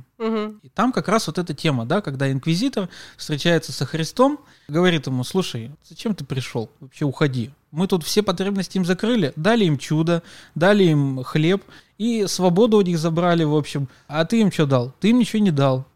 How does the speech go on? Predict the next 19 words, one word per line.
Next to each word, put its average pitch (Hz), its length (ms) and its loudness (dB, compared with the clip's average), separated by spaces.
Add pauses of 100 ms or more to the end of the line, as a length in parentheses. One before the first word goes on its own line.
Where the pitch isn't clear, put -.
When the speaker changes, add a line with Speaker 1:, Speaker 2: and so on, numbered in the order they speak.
(200)
Speaker 2:
А 139 60 -6
Христос 208 400 0
молчит, 202 400 -2
целует 196 440 0
его 143 200 0
в 139 100 -2
губы 143 340 0
и 180 80 -6
уходит. 135 540 -4 (280)
То 156 80 -2
есть 156 140 0
мы 190 140 2
как 185 180 0
бы 180 80 -2
пытаемся 190 420 -2
эту 170 140 -4
свободу 175 440 -2
кому-то 180 380 0
в-, 151 240 -10